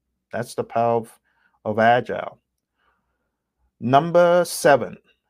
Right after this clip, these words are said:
measurement, the measurement performance domain. Make sure you're measuring the right thing. Make sure that the K P Is that you're measuring are sensible. This takes us back to the Agile Manifesto, at regular intervals,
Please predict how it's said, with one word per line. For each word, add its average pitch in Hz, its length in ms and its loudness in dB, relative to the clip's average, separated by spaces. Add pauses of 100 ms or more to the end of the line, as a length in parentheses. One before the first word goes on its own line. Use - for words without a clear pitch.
(240)
measurement, 117 840 -4 (180)
the 104 80 -6
measurement 127 440 -6
performance 120 480 -8
domain. 110 320 -6
Make 147 180 -6
sure - 180 -10
you're 127 100 -6
measuring 113 380 -6
the 104 100 -6
right 101 260 -10
thing. 95 360 -16 (200)
Make 170 220 -8
sure 147 240 -6
that 113 180 -4
the 104 60 -12
K 123 240 -12
P 113 260 -10
Is 110 340 -6
that 90 220 -12
you're 90 80 -16
measuring 110 560 -10 (200)
are 92 100 -10
sensible. 90 680 -18 (580)
This 190 360 -4
takes 151 300 -6
us 139 140 -4
back 113 440 -4
to 107 240 -8
the 95 280 -10
Agile 107 340 -4
Manifesto, 92 800 -12 (540)
at 113 160 0
regular 156 640 0 (180)
intervals, 117 720 -8